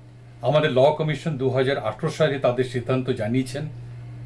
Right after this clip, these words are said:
আমরা পঞ্চায়েত, মিউনিসিপ্যালিটি, বিধানসভা, লোকসভা একসঙ্গে করতে পারি। এবং আমি সরকারি কর্মচারী হিসাবে, যখন প্রিসাইডিং হিসাবে কাজ করেছি, আমরা কিন্তু লোকসভা, বিধানসভা একই বুথের আন্ডারে কিন্তু কন্ডাক্ট করেছি।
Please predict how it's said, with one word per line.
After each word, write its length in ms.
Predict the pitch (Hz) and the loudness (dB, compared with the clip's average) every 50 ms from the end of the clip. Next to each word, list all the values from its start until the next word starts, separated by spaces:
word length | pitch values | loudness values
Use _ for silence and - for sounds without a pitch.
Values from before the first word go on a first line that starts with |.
| - - - - - - - - | -14 -14 -14 -14 -14 -14 -2 2
আমরা 240 | 139 143 143 143 143 - | 2 4 6 4 4 2
পঞ্চায়েত, 540 | 131 127 127 131 127 - 139 131 135 139 135 131 | 2 0 0 0 0 2 4 4 4 4 2 -2
মিউনিসিপ্যালিটি, 680 | 127 120 120 135 139 127 156 131 131 139 135 131 147 | -6 -6 -4 -4 -4 -4 -4 -2 -2 -2 -4 -4 -4
বিধানসভা, 680 | 131 113 113 113 127 127 127 127 123 - 139 127 135 127 | -6 -6 -2 0 2 2 2 0 0 0 0 2 2 2
লোকসভা 500 | 120 127 127 127 - 143 135 147 160 127 - - - - - - - | 2 2 0 0 0 0 4 4 4 4 2 -2 -10 -20 -12 -4 -2
একসঙ্গে 400 | 131 123 - - 139 139 147 147 | -2 -2 -2 -4 -4 -2 -2 -2
করতে 360 | - 135 131 131 - 160 143 | 0 0 0 2 2 0 -2
পারি। 480 | 127 - - 123 131 156 180 196 185 175 - - - - - - - - | 0 2 2 4 4 4 2 0 0 -4 -12 -16 -20 -20 -20 -16 -4 0
এবং 240 | 147 151 165 185 185 - 151 143 | 2 4 4 4 4 2 2 2
আমি 160 | 151 175 202 185 | 4 2 2 0
সরকারি 440 | - 165 165 - - 185 190 196 | 0 0 0 4 4 4 4 2
কর্মচারী 760 | 180 - 156 156 165 175 170 143 123 - - - - 156 147 143 | 0 -2 -2 0 0 0 0 0 -2 -6 -8 -4 -2 0 0 0
হিসাবে, 480 | 131 127 - - 151 123 107 98 101 - - - - - - - | -4 -2 0 0 0 0 0 -4 -6 -8 -12 -16 -18 -16 -10 -6
যখন 180 | 123 123 131 127 | -4 -2 -2 -2
প্রিসাইডিং 440 | - 135 123 - 147 156 156 165 156 | -2 -4 -2 0 0 0 0 -2 -2
হিসাবে 320 | 143 - - 143 135 135 131 | -2 -2 -2 -2 -2 0 0
কাজ 220 | 123 113 - - | 0 0 -2 -2
করেছি, 440 | - 165 160 156 147 - 123 113 117 - - - - - - - - | -2 0 0 0 0 -2 -4 -4 -4 -8 -12 -14 -16 -16 -16 -4 0
আমরা 240 | - 156 156 190 196 | 2 4 6 6 4
কিন্তু 320 | 185 - 202 196 180 - 214 185 151 165 | 2 0 -2 -6 -2 0 0 0 0 0
লোকসভা, 400 | 165 165 - - 175 175 175 180 | -4 -6 -4 -4 -2 -2 -2 -2
বিধানসভা 540 | 147 143 131 156 160 156 - 175 175 185 180 - 156 | -2 -2 -2 -2 -2 -2 -2 -2 0 0 2 2 2
একই 160 | 151 - 190 | 0 0 -2
বুথের 340 | 165 143 165 175 170 180 170 160 | -4 -2 -2 0 2 2 2 2
আন্ডারে 300 | 165 170 165 175 175 175 | 2 0 0 -2 -2 -4
কিন্তু 240 | - 175 160 196 | -4 -2 0 0
কন্ডাক্ট 380 | 185 - 143 143 147 170 165 - | 0 2 0 0 0 -4 -4 -4
করেছি। 440 | - 185 190 - 180 - 113 95 | -2 -2 -2 -2 -4 -8 -12 -14